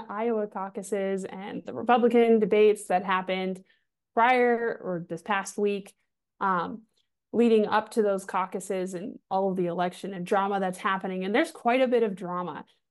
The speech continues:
So earlier this week, um, the Republican, uh, debate between Nikki Haley and DeSantis, um, happened.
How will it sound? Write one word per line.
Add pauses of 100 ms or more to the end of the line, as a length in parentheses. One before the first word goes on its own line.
(200)
So
earlier
this
week,
um, (500)
the
Republican, (680)
uh,
debate
between
Nikki
Haley
and
DeSantis, (120)
um,
happened.